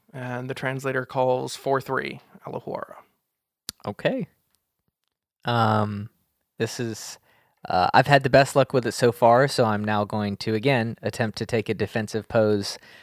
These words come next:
Speaker 2: uh, this time with my sword, uh, straight out and up and down, um, in front of me.
Speaker 1: Okay.
Speaker 2: Pointing straight up.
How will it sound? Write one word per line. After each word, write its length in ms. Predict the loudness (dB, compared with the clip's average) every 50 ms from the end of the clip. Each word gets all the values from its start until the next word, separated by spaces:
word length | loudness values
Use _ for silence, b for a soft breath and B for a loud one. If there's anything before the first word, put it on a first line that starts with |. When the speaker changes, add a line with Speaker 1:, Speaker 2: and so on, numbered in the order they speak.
| b b b _
Speaker 2:
uh, 280 | -4 -2 0 0 0 0
this 180 | -2 -4 -6 -4
time 200 | -4 -4 -4 -2
with 140 | -4 -4 -2
my 120 | -2 -4
sword, 500 | -4 -4 -2 0 2 2 2 0 -2 -4 b b b b b b b _ -6
uh, 120 | -6 -4
straight 480 | -4 -6 -6 -2 0 0 0 0 -2 -6 _ _
out 300 | 0 2 2 2 0 -2 -4
and 180 | -8 -10 -10 -12 -8 _
up 180 | -2 -2 -2 -2
and 200 | -4 -4 -4 -6
down, 520 | -6 -6 -6 -6 -8 -8 -10 -10 -12 -14 -16 _ _ _ _ _ -14
um, 440 | -12 -12 -10 -12 -12 -12 -14 -16 -16 -16
in 100 | -16 -12
front 220 | -8 -8 -8 -8
of 100 | -10 -16 -20 -20 -20
me. 160 | -18 -20 -20 _ _ _ _ _ _ _ _ _ _ _ _ _ _ _ _ _ _ _ _ _ _ _ _ _ _ _ _ _ _ _ _ _ _ _ _ _ _ _ -4
Speaker 1:
Okay. 220 | -4 -2 2 4 4
Speaker 2:
Pointing 220 | 4 4 0 -4 -6
straight 240 | -6 -6 -4 -6
up. 180 | -6 -10 _